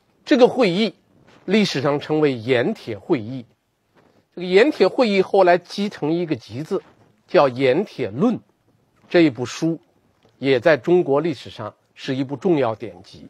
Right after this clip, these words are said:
《盐铁论》详细地记载了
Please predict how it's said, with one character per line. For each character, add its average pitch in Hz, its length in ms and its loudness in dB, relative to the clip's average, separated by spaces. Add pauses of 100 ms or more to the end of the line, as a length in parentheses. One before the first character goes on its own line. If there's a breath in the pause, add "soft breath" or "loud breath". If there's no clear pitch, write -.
(920 soft breath)
《盐 220 280 0
铁 - 180 2
论》 233 220 2
详 190 380 2
细 330 240 0
地 226 120 4
记 208 280 -6
载 107 260 -4
了 139 240 0